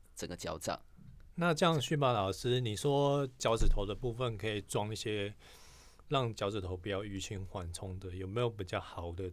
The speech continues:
Speaker 2: 东西可以自己D I Y分享一下？
Speaker 1: 呃，像我，像我穿雨鞋，我是直接把一双拖鞋，很合脚的拖鞋
Speaker 2: 拖鞋？
Speaker 1: 塞进雨鞋里面。
Speaker 2: 真的还假的啊？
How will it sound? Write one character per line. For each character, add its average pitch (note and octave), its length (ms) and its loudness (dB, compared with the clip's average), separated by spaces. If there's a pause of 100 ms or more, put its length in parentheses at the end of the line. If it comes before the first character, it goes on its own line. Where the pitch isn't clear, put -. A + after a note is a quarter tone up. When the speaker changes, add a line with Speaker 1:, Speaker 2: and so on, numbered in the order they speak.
Speaker 2:
东 G2+ 180 -6
西 F#2+ 160 -6
可 G#2 100 -4
以 F#2+ 40 -4
自 G#2+ 160 -6
己 F#2 180 -6
D F#2+ 200 -4
I F2+ 120 -6
Y F2+ 160 -6
分 F2 260 -8
享 G2+ 180 -12
一 G2+ 120 -12
下？ - 60 -12 (760)
Speaker 1:
呃， D3+ 200 -2
像 F3 360 4
我， F#2+ 460 0 (160)
像 F3+ 260 2
我 G2+ 140 4
穿 D3 260 2
雨 G#2 140 4
鞋， F#2 420 -2 (680)
我 G2+ 140 2
是 C#3+ 200 0
直 A2 280 -4
接 B2 580 8 (1040)
把 G2 200 6
一 B2 160 2
双 B2+ 400 6
拖 B2 320 6
鞋， E2 480 0 (600)
很 A2+ 220 0
合 C3 280 6
脚 G2+ 240 8
的 A2+ 200 6
拖 A3+ 80 -4
鞋 - 60 -4 (100)
Speaker 2:
拖 C3+ 100 10
鞋？ G2+ 360 6
Speaker 1:
塞 C3 380 6
进 B2 280 2
雨 G2 160 -2
鞋 - 260 2
里 E3 60 2
面。 D#3+ 80 2
Speaker 2:
真 F#2+ 80 -2
的 G#2 80 6
还 F#2+ 80 2
假 - 20 -4
的 F2 60 -8
啊？ F2 80 -10